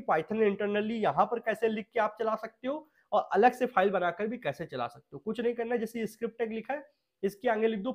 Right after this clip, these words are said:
पीवाई, पीवाई मतलब Python, और ये एक निशान होता है, इसको आप माइनस का निशान बोल सकते हो, पर ओरिजिनल नाम हाइफन होता है, तो हाइफन का निशान लगा देना होता है। अब मैं यहाँ पे एक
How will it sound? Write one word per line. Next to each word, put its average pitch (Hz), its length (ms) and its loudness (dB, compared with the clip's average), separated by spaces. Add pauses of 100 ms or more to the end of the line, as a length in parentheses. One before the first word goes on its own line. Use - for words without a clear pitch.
(120)
पीवाई, 160 360 2
पीवाई 208 300 0
मतलब 233 280 -2
Python, 170 380 2 (440)
और 185 120 2
ये 262 180 0
एक 269 120 -4
निशान 196 340 2
होता 226 180 0
है, - 20 0
इसको 226 200 -4
आप 220 180 2
माइनस 170 340 2
का 202 120 -2
निशान 196 320 -2
बोल 202 100 2
सकते 202 260 -12
हो, 233 40 -2
पर 233 140 -2
ओरिजिनल 180 440 0
नाम 202 280 2
हाइफन 139 440 -2
होता 113 260 -10
है, 98 140 -14
तो 185 60 -4
हाइफन 160 380 -4
का 185 60 -6
निशान 143 280 -6
लगा 127 240 -4
देना 120 220 -8
होता 120 260 -12
है। - 60 -12 (420)
अब 214 120 4
मैं 262 100 4
यहाँ 262 160 2
पे 269 80 -2
एक 269 120 -8